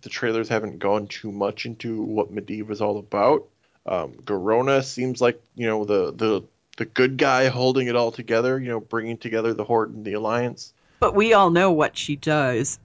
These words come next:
Speaker 1: Yeah, and the trailers haven't hinted at
Speaker 2: People that
Speaker 1: any of that
Speaker 2: haven't
Speaker 1: happening.
Speaker 2: Yeah, people that are unfamiliar with World of Warcraft or unfamiliar with Warcraft in general, you don't wanna stick that in the trailer because that's gonna be a moment of surprise for those people, you know?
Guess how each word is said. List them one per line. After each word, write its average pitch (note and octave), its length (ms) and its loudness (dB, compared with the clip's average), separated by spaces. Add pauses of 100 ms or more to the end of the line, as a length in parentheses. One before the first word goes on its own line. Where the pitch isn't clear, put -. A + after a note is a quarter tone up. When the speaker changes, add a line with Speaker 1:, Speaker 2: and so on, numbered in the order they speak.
(220)
Speaker 1:
Yeah, G#2+ 300 4
and A2 140 2
the B2+ 80 4
trailers E3+ 440 4
haven't D3 340 0
hinted B2 480 -2
at G#2+ 360 0
Speaker 2:
People C#4+ 360 6
that A3 160 6
Speaker 1:
any - 0 -
of - 60 0
that A3+ 160 6
Speaker 2:
haven't A3 200 4
Speaker 1:
happening. C#2+ 560 -6
Speaker 2:
Yeah, G3 300 4
people B3 400 0
that A3 160 4
are G#3+ 180 4
unfamiliar G#3+ 720 -4
with F3+ 240 -6
World F3 220 -2
of E3+ 120 -8
Warcraft F#3+ 540 0
or F3 180 -4
unfamiliar F3 680 0
with D#3+ 180 -2
Warcraft E3+ 480 2
in D#3+ 120 -2
general, E3+ 560 0 (240)
you B3+ 160 4
don't C4+ 160 4
wanna A#3+ 260 2
stick G#3 260 -4
that F#3+ 200 2
in F#3 80 -4
the E3 80 -2
trailer A3 360 0
because F3 280 -4
that's G#3+ 220 2
gonna F#3 140 -4
be F3 120 -2
a E3 40 -2
moment F3 300 0
of G3 60 -2
surprise D#4+ 480 2
for F3 100 -4
those D#3 220 -2
people, E3+ 480 -6
you A#3 160 -6
know? D#3 280 -4